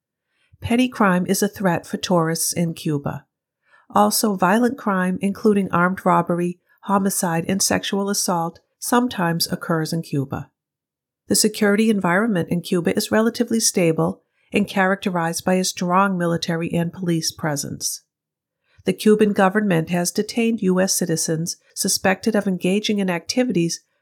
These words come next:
perceived to undermine state security. Segment three, Who is? Fulgencio Batista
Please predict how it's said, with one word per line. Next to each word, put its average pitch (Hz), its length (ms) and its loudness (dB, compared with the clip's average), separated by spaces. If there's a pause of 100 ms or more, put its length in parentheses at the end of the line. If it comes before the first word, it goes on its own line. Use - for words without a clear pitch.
(100)
perceived 196 720 -2
to 185 180 -2
undermine 175 560 0
state 165 360 -2
security. 147 680 -6 (1040)
Segment 180 580 -2
three, 220 460 0 (120)
Who 185 300 6
is? - 540 2 (720)
Fulgencio 196 720 2
Batista 185 720 -2